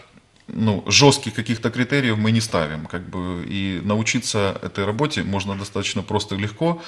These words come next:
Э, там абс-, э, в, в оперативно-диспетчерской службе абсолютно все сделано для комфортного пребывания сотрудника на рабочем месте,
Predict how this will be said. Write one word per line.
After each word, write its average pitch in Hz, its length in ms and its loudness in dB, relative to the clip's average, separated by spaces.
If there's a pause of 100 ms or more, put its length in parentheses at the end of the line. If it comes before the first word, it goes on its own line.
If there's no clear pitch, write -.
(320)
Э, 55 540 -6
там 120 160 4
абс-, - 280 -2
э, 104 240 0
в, - 380 -10
в 107 60 0
оперативно-диспетчерской 107 800 0
службе 151 260 -2
абсолютно 123 480 2
все 110 280 2 (200)
сделано 131 460 0
для 104 260 0
комфортного 95 800 0
пребывания 92 600 -2
сотрудника 87 640 -4
на 90 120 0
рабочем 90 440 -4
месте, 135 360 -4